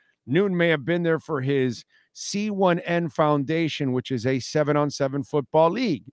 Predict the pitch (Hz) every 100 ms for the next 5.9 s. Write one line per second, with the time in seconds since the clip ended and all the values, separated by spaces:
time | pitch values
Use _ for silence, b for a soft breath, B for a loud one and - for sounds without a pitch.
0 | _ _ _ _ 127 185 190 165 160 151
1 | - 180 165 - 143 131 143 151 143 151
2 | 139 - 156 143 - 151 139 139 135 143
3 | 139 123 151 156 139 135 143 151 151 143
4 | 139 - 156 - 127 120 135 123 156 160
5 | 147 135 151 143 - 165 - 190 170